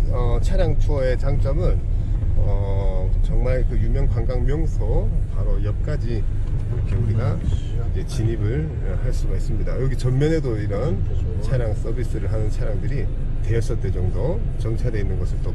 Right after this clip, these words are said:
볼 수가 있습니다. 아, 우리가 다시 이제, 예, 어, 예, 한국인 관광객분들도 많이들 오시죠. 자, 다시 우리가 이제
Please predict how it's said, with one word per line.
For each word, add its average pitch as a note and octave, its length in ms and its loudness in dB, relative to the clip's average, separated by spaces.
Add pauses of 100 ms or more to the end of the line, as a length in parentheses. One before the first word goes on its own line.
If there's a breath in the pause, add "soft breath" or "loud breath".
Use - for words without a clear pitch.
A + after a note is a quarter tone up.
볼 - 100 0
수가 - 220 -2
있습니다. F#2+ 460 -2 (760)
아, C3+ 220 0
우리가 C3+ 360 0
다시 C#3 340 -2
이제, B2 300 0 (600)
예, G#2+ 340 -2 (2250)
어, A2 100 -4
예, G#2 680 -4
한국인 D3+ 720 0
관광객분들도 A#2 840 -2
많이들 - 440 2
오시죠. - 520 0 (640)
자, A#2 200 0
다시 D#3+ 300 0
우리가 D3+ 560 2
이제 D#3 440 0